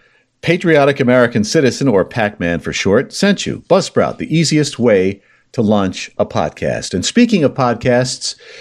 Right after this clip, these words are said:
we have a number of great ones on our website, the B M G network dot com. We have the Ken Burns Show. We have the Ken and Mike Show. We have Mic'd Up with Mike Hansen. We have Set Apart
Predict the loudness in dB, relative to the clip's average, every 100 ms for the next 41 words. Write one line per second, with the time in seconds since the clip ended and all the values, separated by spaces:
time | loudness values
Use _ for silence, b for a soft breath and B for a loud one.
0 | B B 2 4 4 4 4 4 4 4
1 | 2 4 2 2 4 4 4 2 2 2
2 | 2 0 2 2 0 2 4 4 2 2
3 | 0 2 2 2 0 -14 b b b 0
4 | 2 2 0 0 2 2 2 2 0 -2
5 | -2 2 4 4 2 4 4 4 0 B
6 | B B B -2 2 0 -2 -2 2 2
7 | 4 2 2 2 4 4 2 b b -4
8 | 0 0 2 2 2 2 2 2 0 0
9 | 2 0 0 -2 -2 0 -2 -2 b b
10 | -2 2 4 2 0 _ b b 2 2
11 | 2 0 2 2 -2